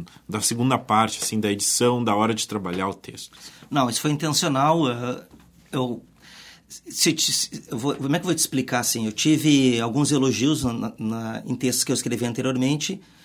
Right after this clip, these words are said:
Speaker 2: sobre linguagem, mas recebi muita porrada também.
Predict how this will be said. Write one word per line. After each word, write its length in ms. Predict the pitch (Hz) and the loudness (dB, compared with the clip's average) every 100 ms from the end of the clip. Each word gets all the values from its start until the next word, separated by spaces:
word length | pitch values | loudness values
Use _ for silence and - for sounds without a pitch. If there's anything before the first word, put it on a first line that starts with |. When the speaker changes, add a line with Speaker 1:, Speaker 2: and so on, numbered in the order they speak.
| - | -8
Speaker 2:
sobre 260 | - 156 151 | 0 4 4
linguagem, 640 | 147 131 135 156 165 190 - - - - - | 6 6 4 4 -2 -6 -14 -20 -20 -20 -4
mas 260 | 135 139 | 0 2
recebi 320 | 143 - 135 143 | 2 2 2 2
muita 180 | 143 | 0
porrada 380 | - 147 139 135 | 0 0 2 0
também. 420 | 156 143 120 104 | -2 -2 -2 -6